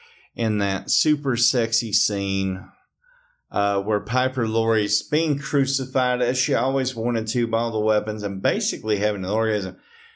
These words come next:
And then, like, her dragging her to her little Harry Potter prayer closet under the stairs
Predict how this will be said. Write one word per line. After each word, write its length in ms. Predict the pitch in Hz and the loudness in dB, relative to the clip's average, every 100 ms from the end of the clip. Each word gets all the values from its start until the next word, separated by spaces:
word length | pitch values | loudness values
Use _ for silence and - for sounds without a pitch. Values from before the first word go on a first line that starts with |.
| _ - | _ -2
And 220 | 131 139 | 2 4
then, 380 | 185 190 156 - | 2 0 -2 -6
like, 260 | 127 127 113 | 0 0 0
her 420 | - 165 165 147 | 0 2 4 2
dragging 460 | 139 131 127 135 135 | 0 0 2 2 -2
her 180 | 135 127 | -2 -4
to 280 | - 135 123 | -4 -2 0
her 200 | 123 117 | 2 2
little 400 | 117 127 123 110 | 2 2 2 2
Harry 380 | 110 127 131 | 2 2 2
Potter 460 | 123 117 127 117 107 | 0 0 0 2 -2
prayer 460 | - - 127 127 123 | -2 0 2 2 -2
closet 520 | - 110 107 101 104 | 0 2 2 0 0
under 280 | 123 120 107 | 0 0 -2
the 120 | 92 | 0
stairs 720 | - - 123 120 110 101 95 | -2 2 2 2 2 0 -2